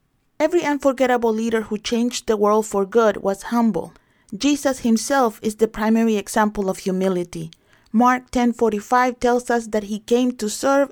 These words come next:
and not to be served. Jesus gave his life as a ransom for many.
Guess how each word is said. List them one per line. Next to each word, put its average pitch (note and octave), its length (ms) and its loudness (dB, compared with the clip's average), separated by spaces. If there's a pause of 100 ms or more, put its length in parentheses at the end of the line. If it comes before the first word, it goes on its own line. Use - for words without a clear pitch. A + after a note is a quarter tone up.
and G#3 160 2
not G3+ 220 -2
to G3+ 100 -2
be F#3+ 160 -8
served. F3+ 600 -6 (400)
Jesus C4 400 -2
gave A3+ 280 0
his G#3 260 -6
life B3+ 340 0
as G3 180 -10
a F#3 120 -6
ransom G3+ 460 -2
for F#3+ 200 -4
many. E3+ 480 -4